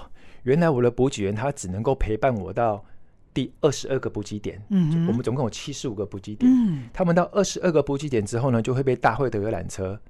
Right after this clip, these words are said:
Speaker 2: 嗯。
Speaker 1: 直接载回终点。
Speaker 2: 哦。
Speaker 1: 所以等于二十二之后呢，如果你没有在每个点放好你，你要补给的东西，
Speaker 2: 嗯哼。
Speaker 1: 那你就只能靠大会的东西。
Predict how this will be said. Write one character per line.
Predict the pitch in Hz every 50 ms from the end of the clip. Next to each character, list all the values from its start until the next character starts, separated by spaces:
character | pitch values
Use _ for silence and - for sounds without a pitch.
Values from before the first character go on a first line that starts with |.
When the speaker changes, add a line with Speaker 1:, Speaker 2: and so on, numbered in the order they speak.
| - -
Speaker 2:
嗯。 | 240 226 202 180 156 -
Speaker 1:
直 | - 107 113
接 | 110 127 120
载 | 113 127 113
回 | 104 95 98
终 | - 98 101 104
点。 | - - 101 - - - - - -
Speaker 2:
哦。 | 240 262 269 262 240 190 160 - -
Speaker 1:
所 | - 120
以 | 120 127
等 | 113 98 98
于 | 104 - -
二 | 147
十 | 127 - 127 123
二 | 131 123
之 | 117 - 120 113
后 | 120 127 113
呢， | 107 101 95 95 101 - - - -
如 | 110 113 127
果 | 131 120 104
你 | 104 98
没 | 95 104 113
有 | 131 117 98 92 101 - - - - - -
在 | - - 139 131
每 | 113 101 92
个 | 95 104
点 | 101 - 92 95
放 | - - 120
好 | 107 98 95 92
你， | 95 95 101 -
你 | 104 98
要 | 110 127
补 | 131 - 113 117
给 | 113 104 92
的 | 92
东 | 92 110 110 113
西， | 110 - 110 107 233
Speaker 2:
嗯 | 208
哼。 | 185 196 214 214 226 - - - - - - -
Speaker 1:
那 | 127 120
你 | 107 95 92
就 | - 143 139
只 | - -
能 | 87 92
靠 | 107 - 127 120
大 | - 101 101
会 | 107 110 95
的 | 90 98
东 | 92 90 87 90
西。 | 90 - 92 -